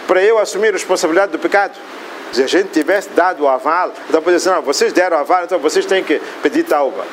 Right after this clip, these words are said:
Isso não tem nada. Para nós, não existe uma coisa dessa de que você nasce com pecado hereditário. Pecado herdado, não existe. Toda criança nasce inocente. Toda criança nasce inocente.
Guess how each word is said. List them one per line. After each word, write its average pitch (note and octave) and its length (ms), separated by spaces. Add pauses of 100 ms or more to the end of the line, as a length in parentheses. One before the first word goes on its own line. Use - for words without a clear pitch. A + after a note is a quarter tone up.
(400)
Isso - 120
não E3+ 60
tem G#3+ 120
nada. F#3+ 320 (460)
Para D3+ 160
nós, A#3 380 (600)
não D3+ 160
existe E3 480
uma D#3+ 140
coisa D3 280
dessa D#3+ 360
de C#3 100
que D3+ 240 (240)
você F3 360
nasce D#3+ 540
com E3 220
pecado F#3 760 (640)
hereditário. C3 680 (600)
Pecado F3 320
herdado, C3+ 500
não C3 80
existe. C3 440 (960)
Toda A3+ 320
criança G3 640
nasce G3 420
inocente. C#3+ 680 (460)
Toda A3+ 240
criança F#3+ 340
nasce D#3+ 280
inocente. B2 560